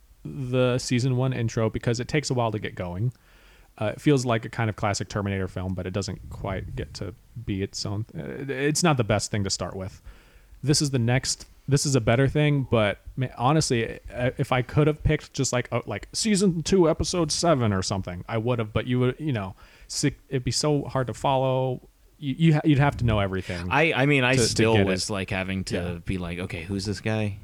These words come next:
Speaker 1: Yeah,
Speaker 2: You
Speaker 1: but
Speaker 2: know?
Speaker 1: I'm just saying, like, they do tackle questions like you talked about, Ryan, about, like,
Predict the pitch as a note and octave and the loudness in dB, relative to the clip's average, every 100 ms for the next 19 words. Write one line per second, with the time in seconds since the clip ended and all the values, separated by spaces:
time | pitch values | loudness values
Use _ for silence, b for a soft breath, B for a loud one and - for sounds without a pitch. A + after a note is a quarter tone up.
0 | - D3 B2+ G2 F#2+ C#3 D#3+ E3+ - D3+ | -4 0 2 0 0 2 4 4 4 4
1 | C#3+ C3 C#3 C#3 C#3 C3+ A#2 G#2+ A2+ G#2+ | 4 4 4 4 2 0 -2 2 2 2
2 | G#2 F#2 F#2 G#2 - G2 - F#2 - G2 | 0 -2 -2 -2 0 -2 -2 -8 -6 -8
3 | F#2 F#2 F#2 F#2 G#2 G2 | -6 -8 -6 -8 -8 -10